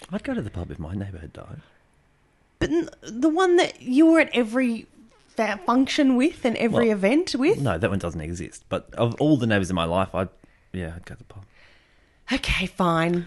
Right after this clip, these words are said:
Speaker 2: It's a warranted way to grieve. So
Speaker 1: No, they're not even grieving.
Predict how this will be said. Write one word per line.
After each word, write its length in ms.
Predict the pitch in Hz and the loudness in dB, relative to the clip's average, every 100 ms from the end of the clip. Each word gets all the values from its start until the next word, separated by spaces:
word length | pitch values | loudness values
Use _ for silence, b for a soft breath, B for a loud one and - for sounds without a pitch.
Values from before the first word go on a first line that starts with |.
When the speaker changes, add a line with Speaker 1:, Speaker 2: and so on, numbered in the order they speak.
| - | -8
Speaker 2:
It's 140 | 190 202 | -6 -2
a 60 | |
warranted 840 | 180 185 220 208 208 - 185 165 175 | 0 2 2 2 0 -2 -4 -4 0
way 140 | 175 | 0
to 80 | 170 | 0
grieve. 540 | - 160 156 160 180 B B B B B B - | -2 -4 -2 -4 -8 B B B B B B -20
So 480 | - 254 233 226 214 | -6 0 2 2 0
Speaker 1:
No, 180 | 113 110 | 2 4
they're 120 | 135 | 4
not 140 | 113 | 4
even 140 | 80 78 | 0 -4
grieving. 340 | - 113 - | -8 -8 -10